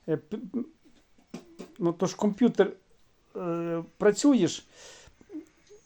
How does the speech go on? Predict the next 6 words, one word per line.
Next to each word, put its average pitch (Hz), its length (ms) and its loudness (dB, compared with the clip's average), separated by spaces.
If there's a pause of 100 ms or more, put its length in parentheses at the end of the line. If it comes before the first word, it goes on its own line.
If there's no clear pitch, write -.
(300)
інтернет 196 540 4
працює, 202 460 6
все 170 200 4
воно 190 280 4
фіксується, 196 720 2
ідентифікуєте, 202 1300 4